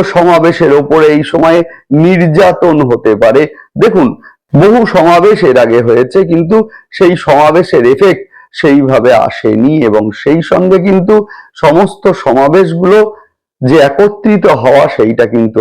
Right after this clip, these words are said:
হয়নি। জনসংযোগ সেখানে বেশ কিছুটা ঘাটতি ছিল, যার ফলে কিন্তু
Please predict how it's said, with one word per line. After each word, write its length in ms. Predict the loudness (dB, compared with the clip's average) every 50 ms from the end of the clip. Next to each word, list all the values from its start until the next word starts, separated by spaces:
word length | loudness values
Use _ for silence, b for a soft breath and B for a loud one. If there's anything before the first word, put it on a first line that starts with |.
| -2 0
হয়নি। 320 | 0 0 0 2 0 0 -2 -4 B -20 _ _ _ -6 -2 0
জনসংযোগ 920 | 0 2 2 2 0 0 0 -2 -2 0 0 0 0 0 0 2 2 0 0 -2 -4 -4
সেখানে 360 | -4 -2 -2 0 0 0 0 -2 -2 B B B B -2 0
বেশ 140 | 0 0 0 -2 -4
কিছুটা 360 | -4 -2 -2 0 0 0 0 -2 -4 B B B -10 -8 -4 -2
ঘাটতি 480 | -2 -4 -4 -6 -10 -8 _ -2 -2 -2 -4 -6
ছিল, 200 | -6 -2 0 2 2 2 0 B B B _ -8 -2 0
যার 260 | 2 2 2 2 0 -2 -2 -2
ফলে 220 | -2 0 0 0 -2 -2
কিন্তু 340 | -2 -2 -2 -2 0 0 0